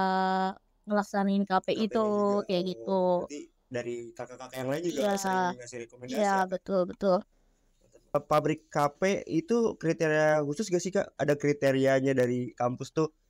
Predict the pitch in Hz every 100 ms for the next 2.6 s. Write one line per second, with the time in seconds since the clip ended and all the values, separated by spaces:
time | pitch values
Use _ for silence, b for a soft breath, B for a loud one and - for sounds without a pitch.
0 | _ - 123 127 131 147 170 160 160 156
1 | 147 131 123 127 135 123 117 113 - 135
2 | 151 165 180 139 160 196